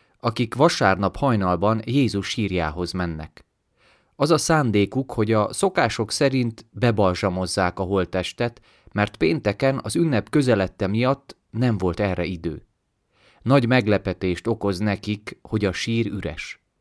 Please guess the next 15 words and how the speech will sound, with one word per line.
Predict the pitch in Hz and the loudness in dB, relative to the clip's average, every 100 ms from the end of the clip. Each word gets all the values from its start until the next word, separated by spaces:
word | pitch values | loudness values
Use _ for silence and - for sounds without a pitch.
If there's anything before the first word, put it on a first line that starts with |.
| _ _ _ _ _ _ _ | _ _ _ _ _ _ _
Ott | 160 160 | 0 2
egy | 135 | 2
angyalt | 127 165 127 104 92 - | 4 4 4 4 2 2
látnak, | 98 87 - 107 120 - - | 2 2 0 -2 -2 -4 -8
aki | 104 - | -6 -2
hírül | 113 180 165 117 | 0 2 2 2
adja | 131 113 | 2 0
nekik | 107 123 117 110 | 0 0 -4 -4
az | 104 117 | -4 -2
Úr | 147 120 | -4 -2
feltámadását, | - 113 107 101 95 92 92 92 - 110 120 - _ _ _ _ | 0 0 2 0 0 0 0 -2 -2 -2 -2 -6 _ _ _ _
és | - - | -10 -2
azt | - 180 - | 0 -2 -2
kéri | 143 143 110 | 0 2 0
tőlük, | - 131 131 160 170 - - | -2 0 0 0 -2 -4 -18